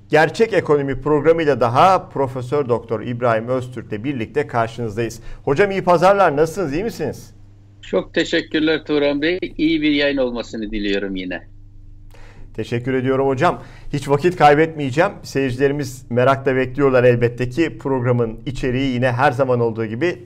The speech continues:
Speaker 1: dop dolu. Şimdi Cumhurbaşkanı Recep Tayyip Erdoğan paketler açıklıyor biliyorsunuz zaman zaman. Şimdi eleştiriliyor da şu an gündemde ne var? Hem, e,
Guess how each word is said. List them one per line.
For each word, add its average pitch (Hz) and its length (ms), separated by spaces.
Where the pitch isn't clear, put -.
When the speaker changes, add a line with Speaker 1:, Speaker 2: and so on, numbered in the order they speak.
Speaker 1:
dop 131 240
dolu. 165 320
Şimdi 226 240
Cumhurbaşkanı 202 840
Recep 175 320
Tayyip 170 280
Erdoğan 180 460
paketler 214 520
açıklıyor 113 600
biliyorsunuz 120 540
zaman 120 300
zaman. 139 400
Şimdi 127 360
eleştiriliyor 147 800
da 202 320
şu 196 220
an 139 220
gündemde 156 480
ne 190 140
var? 175 200
Hem, 180 260
e, 127 420